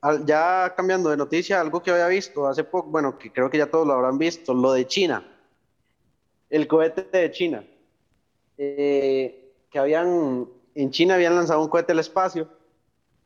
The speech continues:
y creo que se había, que se descontroló, no sé qué, no sé si fue que se, se partió en pedazos o algo así, y que alertaron, eh, creo que fue Argentina, Chile y otros países,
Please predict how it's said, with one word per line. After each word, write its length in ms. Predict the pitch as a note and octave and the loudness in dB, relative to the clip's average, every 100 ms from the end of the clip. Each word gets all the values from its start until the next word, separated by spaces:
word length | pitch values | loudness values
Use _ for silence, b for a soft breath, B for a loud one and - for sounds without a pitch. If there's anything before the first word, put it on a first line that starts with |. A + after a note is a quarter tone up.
| _ _ | _ _
y 920 | D#3 D#3 D3+ D3 C#3+ C#3 C3+ C3 C3 _ _ _ _ _ _ _ | -2 0 2 0 0 0 0 -4 -8 _ _ _ _ _ _ _
creo 240 | - C#3+ C#3+ | 0 0 2
que 80 | E3 | 0
se 60 | |
había, 200 | D3 C#3+ - - _ | 0 0 -6 -20 _
que 120 | C3+ | -4
se 100 | B2+ B2 | 0 0
descontroló, 720 | A#2+ B2+ B2 B2 B2 C3 E3+ | 0 -2 0 2 2 2 2
no 100 | F3 | 0
sé 120 | C3 B2+ | -2 -2
qué, 100 | D#3+ | -2
no 140 | D#3+ | 0
sé 140 | D3+ D#3 | -2 -4
si 100 | D3+ | -2
fue 180 | D#3+ D#3+ | -2 0
que 120 | D#3+ | 0
se, 500 | D#3+ C3+ B2+ - _ _ _ | 0 0 -4 -16 _ _ _
se 1000 | - C#3+ C#3 C3+ C3 B2+ A#2+ A2+ - _ - _ | -2 2 2 2 2 2 0 -4 -10 _ -20 _
partió 260 | C3 C3 C#3 | -4 0 0
en 80 | |
pedazos 360 | C#3 D3+ E3 E3 | 2 2 0 0
o 40 | |
algo 160 | D#3 D3 | 0 0
así, 420 | D#3 F#3 F3+ - - | 0 -2 -4 -10 -10
y 140 | E3 | -10
que 140 | - E3 | -2 0
alertaron, 760 | D#3 D3 D3 E3 G3 A3+ A3 - _ _ _ _ _ _ _ | 2 0 0 -2 0 -2 -8 -18 _ _ _ _ _ _ _
eh, 680 | D3+ D#3 D#3 D#3 D3+ D3+ - | -2 0 2 2 0 -4 -10
creo 180 | - D3 | -4 -4
que 100 | D#3+ | -2
fue 100 | E3+ | -2
Argentina, 680 | F#3 E3 B2+ B2+ F3 G#3 G3 | 0 0 -4 -2 -2 -2 -4
Chile 460 | - G3+ G#3+ G#3+ - | -4 -2 0 0 -2
y 260 | D3+ D3 D3 | -2 0 0
otros 320 | D3 F3+ F#3 | 0 -4 -6
países, 580 | F3 F3 G3+ F#3+ G3 | -2 0 0 0 -2